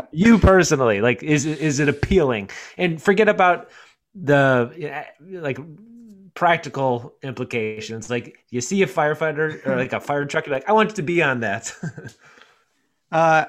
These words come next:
Speaker 1: against. I always thought, I was always grateful for them, but I never had the instinct to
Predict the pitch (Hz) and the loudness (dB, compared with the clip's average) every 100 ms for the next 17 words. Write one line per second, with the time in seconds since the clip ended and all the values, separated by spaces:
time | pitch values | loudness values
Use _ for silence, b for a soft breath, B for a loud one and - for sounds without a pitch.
0 | - 160 131 156 135 120 147 143 147 156 | -2 -2 0 2 2 0 0 2 4 2
1 | 160 151 - 151 143 143 156 143 156 151 | 0 -4 -2 2 2 2 0 2 2 0
2 | 131 143 156 156 147 160 160 156 160 143 | 0 0 0 -2 -6 -2 0 0 -2 -2
3 | 139 131 131 131 135 135 123 127 127 120 | 0 0 0 0 0 0 0 -2 -2 -2
4 | 123 123 - 135 127 127 127 123 | -4 -6 -6 -6 -6 -4 -6 -6